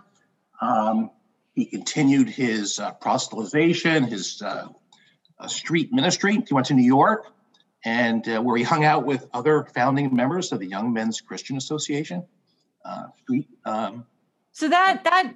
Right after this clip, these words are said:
Speaker 2: that experience only made him more dedicated.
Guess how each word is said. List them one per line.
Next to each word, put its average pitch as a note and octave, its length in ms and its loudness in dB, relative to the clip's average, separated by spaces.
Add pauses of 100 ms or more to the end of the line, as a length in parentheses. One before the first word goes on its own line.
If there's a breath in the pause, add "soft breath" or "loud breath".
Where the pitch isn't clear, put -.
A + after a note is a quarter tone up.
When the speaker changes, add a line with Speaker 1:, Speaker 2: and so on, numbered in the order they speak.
(100)
Speaker 2:
that E4 380 0 (460)
experience A#3+ 920 0
only C#4 440 4
made A#3 220 4
him A3 160 -2
more G3+ 220 0
dedicated. G3 680 -2